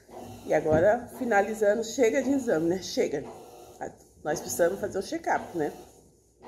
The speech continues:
Em dois, dois anos tem que fazer um check-up. Mas eu faço todo ano por causa que, pra me ver os olhos, eu tenho um cisto, pra me ver cisto do seio, eu tenho um mioma bem pequenininho, eu faço.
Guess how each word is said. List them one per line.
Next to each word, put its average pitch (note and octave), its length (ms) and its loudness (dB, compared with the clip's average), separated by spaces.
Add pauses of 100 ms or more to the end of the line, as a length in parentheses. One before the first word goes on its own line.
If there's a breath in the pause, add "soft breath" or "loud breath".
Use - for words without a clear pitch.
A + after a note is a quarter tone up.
Em F3 100 -2
dois, E3+ 220 2
dois E3+ 240 -2
anos D3+ 100 0
tem F3 80 -6
que - 80 -12
fazer F#3+ 120 -6
um - 20 -12
check-up. - 300 -4 (400 loud breath)
Mas F3+ 160 -2
eu G#3 80 2
faço G#3 260 2
todo A3+ 280 0
ano G#3+ 220 2
por C#4 140 -6
causa A3 360 -2
que, A3 520 -2 (380 loud breath)
pra G#3 100 0
me F#3 140 2
ver F#3+ 160 2
os A#3+ 120 0
olhos, F#3+ 760 6 (140)
eu D#3+ 100 -6
tenho - 180 -6
um G3+ 40 -6
cisto, - 420 -8
pra F3 80 -2
me E3 100 0
ver E3+ 160 0
cisto A3+ 480 -4
do F#3 100 -12
seio, F#3 920 0
eu E3+ 140 -6
tenho F3 240 -2
um F3 180 4
mioma F3 240 2
bem D4+ 140 0
pequenininho, A3 600 -2
eu D3+ 100 -6
faço. G3+ 600 -4